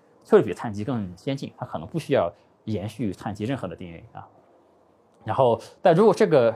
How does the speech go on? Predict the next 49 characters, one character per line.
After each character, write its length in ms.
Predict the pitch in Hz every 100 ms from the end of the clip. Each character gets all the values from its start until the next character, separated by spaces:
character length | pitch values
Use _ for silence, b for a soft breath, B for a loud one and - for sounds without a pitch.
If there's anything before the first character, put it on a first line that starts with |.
| -
时 180 | _ -
代 300 | 147 131 104
可 360 | 101 - - 101
能 220 | 87 117 147 - - _ _ _ _
就 120 | 123
是 60 |
说 100 | 120
成 180 | 113 123
为 60 | 147
现 180 | - 139
实 80 |
的 60 | 95
话 160 | 92 87
呢， 100 | 76 b b b -
那 200 | 123 104
人 160 | 98
类 60 | 113
和 140 | - 113
A 120 | 117
I 40 |
的 120 | 110
这 120 | 90 104
个 360 | 90 90 92 - _ _ -
共 120 | 185
同 140 | -
体 240 | 202 - - b b -
啊， 180 | 101 -
就 100 | 123
会 120 | 117
在 160 | 107 95
二 140 | 127
零 140 | 113
七 160 | 117 -
零 120 | 190
年 120 | 95 90
左 120 | 65
右 120 | - b b _
进 160 | 135
入 100 | 110
到 180 | 101 92
这 100 | 87
个 180 | 85 82 -
星 200 | 202 220
际 120 | 190
时 120 | -
代 100 | 90
里 80 | 78
面 120 | -
去。 140 | -